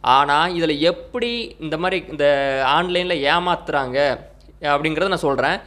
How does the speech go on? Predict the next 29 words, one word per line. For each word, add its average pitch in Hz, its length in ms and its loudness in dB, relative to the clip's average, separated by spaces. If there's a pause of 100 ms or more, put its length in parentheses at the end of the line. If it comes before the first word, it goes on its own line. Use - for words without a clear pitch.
(260)
இப்ப 156 160 -4
நடந்ததை 185 300 2
வச்சு 185 160 0
நான் 143 260 -4
சொல்றேன். 113 120 -6
இப்ப 143 160 -6
முத்ரா 165 540 0
லோன் 175 180 0
மோசடி 156 380 -4
அந்த 147 200 -4
நேமை 190 260 0
பயன்படுத்தி, 175 680 -2
அந்த, 131 280 -6
அந்த, 143 300 -2 (960)
அ, 127 200 -2
முத்ரா 147 340 2
லோன் 208 220 2
மோசடி 185 360 -2
அப்படிங்கிறது 165 260 -4
வந்து 165 180 -4
அந்த 180 340 0
நேமை 196 320 0
பயன்படுத்தி 185 800 -2
இந்த 196 240 -4
மாதிரி 185 220 0
ஒரு 170 120 0
வேலைகள் 165 340 0
நடந்துகிட்டு 160 340 -4
இருக்கு, 123 200 -12